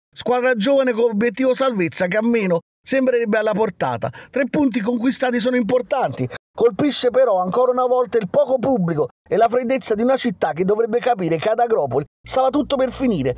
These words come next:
Trasferiamoci ora in Serie D, dove il Costa d'Amalfi si prepara a una partita importantissima. Si giocherà ad Angri, infatti, domenica contro l'Ugento, che precede di un punto in classifica ai costieri.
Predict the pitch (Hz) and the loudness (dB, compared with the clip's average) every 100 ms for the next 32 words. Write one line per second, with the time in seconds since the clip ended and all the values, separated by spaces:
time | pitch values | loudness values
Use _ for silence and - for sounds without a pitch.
0 | - - 277 294 302 262 233 180 226 226 | -4 -2 -2 2 2 2 0 2 4 4
1 | 202 202 175 190 190 196 226 170 160 170 | 2 0 -2 2 2 4 0 2 0 0
2 | 220 254 262 254 262 254 220 175 196 202 | -2 0 0 2 0 0 0 2 2 2
3 | 208 202 196 190 190 185 170 156 160 156 | 2 2 0 -2 -2 0 0 0 0 0
4 | 160 156 190 175 - 139 - - - - | 0 0 0 -4 -2 -2 -2 -8 -18 -12
5 | - 165 220 247 254 262 262 208 175 156 | -6 -2 2 2 2 0 0 0 0 0
6 | 180 180 180 185 220 226 220 214 208 226 | -2 -2 0 2 2 2 2 2 0 0
7 | 233 226 202 160 135 135 139 135 - - | 0 0 0 0 0 0 -2 -4 -8 -6
8 | 214 220 254 254 233 208 262 262 240 220 | -4 0 0 0 0 2 2 2 2 2
9 | 180 196 190 190 - 175 165 170 165 165 | 2 2 2 -2 -2 -2 -2 0 -2 -4
10 | 156 208 190 131 | -4 -2 0 -2